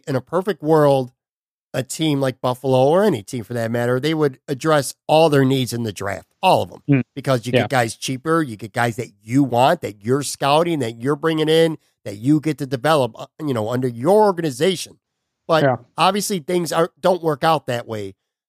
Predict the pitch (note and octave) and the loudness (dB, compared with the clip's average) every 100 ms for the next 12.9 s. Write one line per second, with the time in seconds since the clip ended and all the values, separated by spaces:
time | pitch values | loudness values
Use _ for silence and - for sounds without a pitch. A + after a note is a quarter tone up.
0 | _ - F3 E3+ D3 - _ _ F3+ F3+ | _ -2 2 4 2 -2 _ _ -6 0
1 | G3 A#3 B3 F#3+ - E3+ D3+ C#3+ C#3 B2 | 0 -2 -4 -6 -2 -2 -2 -4 -8 -8
2 | A2 B2+ A#2 A#2+ F3 G#3+ D3+ C3+ C#3 F#3 | -6 -4 0 2 2 0 -4 -2 2 2
3 | - D3 E3+ D#3+ - A2 A#2 A#2+ B2 A3+ | 0 -6 -2 -2 -2 -4 -4 -4 0 2
4 | G3+ E3 D#3+ F3 F3+ F3 D#3+ _ _ D#3 | 2 2 2 2 2 0 0 _ _ -8
5 | F#3 F#3+ E3 E3+ E3 - - D#3 F3 G#3+ | -2 -2 0 -2 -2 -4 0 0 0 0
6 | G#3 E3+ D#3 D3 C#3+ C#3 _ _ - F3 | -2 0 -2 0 0 -2 _ _ -4 -2
7 | C#3 G#2 - - _ _ _ _ D#3+ E3+ | -2 -6 -12 -20 _ _ _ _ 2 2
8 | D#3 D3 C#3+ C3+ B2+ C3+ B2+ - A2 G2+ | 2 0 2 2 0 -2 -2 -2 -8 -6
9 | A2 A#2+ F#3+ F3 F3+ - F3 F3+ D3+ C#3+ | -6 -4 -4 0 0 0 0 2 2 0
10 | C#3 C3+ B2+ D3+ D3 A#2 C3+ B2+ A#2+ _ | -2 -6 -2 -2 -2 -4 -6 -8 -8 _
11 | _ _ D#3 D#3 E3 D3 C3+ - C#3+ C#3 | _ _ 2 4 4 2 -2 0 -2 -2
12 | - D3 C3 D#3 C3 A#2+ - A#2+ G#2+ | -6 -4 0 0 -2 -8 -10 -10 -12